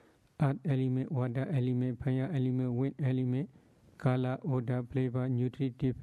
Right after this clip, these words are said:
acid. Altogether, eight types. Among eight types, color,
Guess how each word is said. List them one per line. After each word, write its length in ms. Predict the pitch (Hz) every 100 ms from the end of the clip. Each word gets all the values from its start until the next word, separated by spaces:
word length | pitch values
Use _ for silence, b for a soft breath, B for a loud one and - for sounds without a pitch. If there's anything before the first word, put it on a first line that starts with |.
| -
acid. 360 | 123 - - - - _ b b -
Altogether, 640 | 147 131 127 127 120 123 -
eight 200 | 131 123
types. 280 | 135 - - - B B B B B B B B B B B -
Among 320 | 127 135 175 -
eight 240 | 180 170
types, 320 | 151 139 123 - _ _ _ _ _ _ _ _ _ - - -
color, 520 | 147 139 135 123